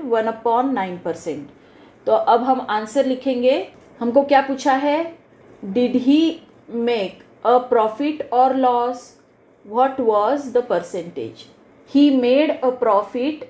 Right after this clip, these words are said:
and profit percent was eleven integer one upon nine percent। तो ये है हमारा आंसर। Now next question।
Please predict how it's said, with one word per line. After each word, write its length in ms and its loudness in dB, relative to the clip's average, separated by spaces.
and 440 -4
profit 500 -2
percent 600 -2
was 500 0
eleven 520 0
integer 640 0
one 220 -2
upon 480 -2
nine 280 -6
percent। 380 -10
तो 40 0
ये 280 4
है 160 0
हमारा 340 -2
आंसर। 480 -6
Now 220 2
next 360 -4
question। 320 -18